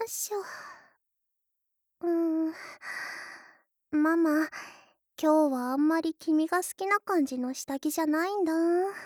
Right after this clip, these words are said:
本当は君が喜ぶ、もうちょっと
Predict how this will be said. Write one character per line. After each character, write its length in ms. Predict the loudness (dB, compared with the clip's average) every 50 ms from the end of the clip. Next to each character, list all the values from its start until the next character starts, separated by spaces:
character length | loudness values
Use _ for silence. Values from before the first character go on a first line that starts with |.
| -18 -20 -20 _ _ _ _ _ _ _ _ _ _ _ _ _ _ _ _ _ _ _ _ _ _ _ _ _ _ _ _ _ -6 -2
本 200 | 0 0 0 0
当 160 | -2 0 0
は 120 | 0 0
君 360 | 0 -2 -2 2 2 2 2 2
が 100 | 0 0
喜 80 | 2 2 2 0 0 0 -2 -2
ぶ、 180 | 0 0 0 0 0 -4 -8 -10 -16 -18 -18 -18 -20 -20 -20 -20 -20 _ _ _ _ 0
も 140 | 0 2 0
う 40 | 0
ち 120 | -2 -6
ょ 20 |
っ 60 | -6 -4
と 240 | _ -2 0 0 -2